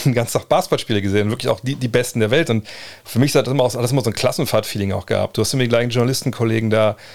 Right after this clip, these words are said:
guckst dir die Spiele an, klar musst du auch arbeiten zwischendurch, aber es ist einfach, ich finde, besser wird's einfach nicht. Und es ist schon ein bisschen schade, dass die Tickets auch stellenweise sehr, sehr teuer sind, aber ich sag, also jetzt, wenn irgendjemand denkt, dass, dass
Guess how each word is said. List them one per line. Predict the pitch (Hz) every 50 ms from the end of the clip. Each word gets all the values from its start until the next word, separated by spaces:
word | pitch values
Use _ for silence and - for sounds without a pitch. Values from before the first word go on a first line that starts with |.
| - - - - -
guckst | - 131 - - -
dir | 123
die | 113 110
Spiele | - - 127 123 117 113 110
an, | 107 107
klar | - - 113 117
musst | 120 110 -
du | - 101
auch |
arbeiten | 104 110 117 123 104 - - -
zwischendurch, | - 104 98 - 101 104 104 110
aber | 104 101 107
es | 104
ist | 101 107
einfach, | 110 110 107 - 120 - - - _ - - - - - - - - _
ich | 180 -
finde, | - 160 131
besser | - 131 135 - - 101 95
wird's | 110 - - -
einfach | 101 104 - - 95 98
nicht. | 110 110 110 -
Und | 113 107 101 -
es | 107 -
ist | -
schon | - 147 139
ein |
bisschen | 139 135
schade, | - - 127 135
dass | 127 -
die | 123 107
Tickets | - - 151 - - -
auch | 127 -
stellenweise | - 127 123 123 113
sehr, | 104 110 104
sehr | 104 104 101
teuer | - 123 135 139 139
sind, | 127 131 117 110
aber | 104 101 101 95 - - - - - - - - - - - - - -
ich | - - -
sag, | - 110 110 98 98 -
also | 113 107 117
jetzt, | 110 110 107 - -
wenn | 113 120
irgendjemand | 110 107 104 107 107 107 98
denkt, | 107 107 110 107 107 113 107 -
dass, | 101 - - -
dass | - 107 - - - - - -